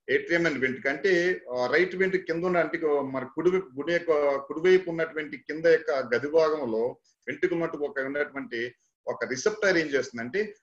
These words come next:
అది నుంచి inspiratory center అంటే మనకి అధికంగా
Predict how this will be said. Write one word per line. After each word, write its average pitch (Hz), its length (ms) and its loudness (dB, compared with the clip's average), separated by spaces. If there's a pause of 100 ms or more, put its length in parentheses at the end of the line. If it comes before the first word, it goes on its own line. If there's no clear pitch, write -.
(160)
అది 170 140 0
నుంచి 170 560 0 (640)
inspiratory 214 680 4
center 160 320 -6
అంటే 147 220 0
మనకి 170 300 0
అధికంగా 185 880 2